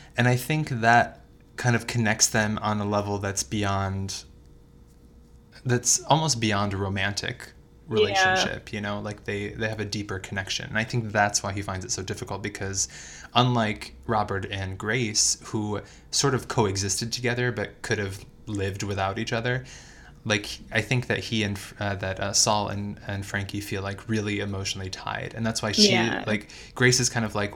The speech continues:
Speaker 1: "What am I gonna do in terms of money? What am I gonna do for the rest of my
Speaker 2: Right.
Speaker 1: life?" And, you know, at the end of the first episode, Frankie's just like,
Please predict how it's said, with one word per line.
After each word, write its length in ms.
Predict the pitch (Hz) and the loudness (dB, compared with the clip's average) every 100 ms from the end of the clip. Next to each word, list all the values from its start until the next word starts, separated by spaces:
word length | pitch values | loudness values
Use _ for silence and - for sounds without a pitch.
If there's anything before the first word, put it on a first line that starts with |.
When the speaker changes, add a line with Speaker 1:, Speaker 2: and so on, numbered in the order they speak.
| - | -2
Speaker 1:
"What 160 | 120 | 4
am 120 | 117 107 | 4 4
I 100 | 107 | 2
gonna 160 | 104 | 0
do 180 | 104 104 | 0 -2
in 120 | 101 | -2
terms 240 | 104 110 113 | -2 0 0
of 160 | 123 | 2
money? 280 | 165 135 104 | 2 4 0
What 180 | 101 101 | 0 -2
am 100 | 107 | 0
I 80 | 107 | 0
gonna 180 | 107 | 0
do 180 | 104 107 | -2 -2
for 80 | 101 | 0
the 80 | 196 | 6
rest 200 | 190 185 | 8 8
of 60 | 180 | 6
my 60 | |
Speaker 2:
Right. 80 | 135 | 4
Speaker 1:
life?" 320 | 151 120 107 - | 4 2 0 -4
And, 320 | 107 107 104 - - - - - | -2 0 -2 -6 -16 -20 -20 -2
you 140 | 113 | 2
know, 140 | 104 98 | 2 2
at 180 | 107 | 0
the 80 | 110 | 0
end 160 | 107 104 | 0 0
of 140 | 98 | -2
the 80 | 101 | -6
first 280 | - 101 - | -6 -4 -2
episode, 680 | 123 120 - 101 101 98 - | -2 0 0 0 -2 -6 -6
Frankie's 360 | 107 104 104 | -6 -4 -2
just 200 | 107 - | -2 -4
like, 320 | 101 104 - | -4 -6 -8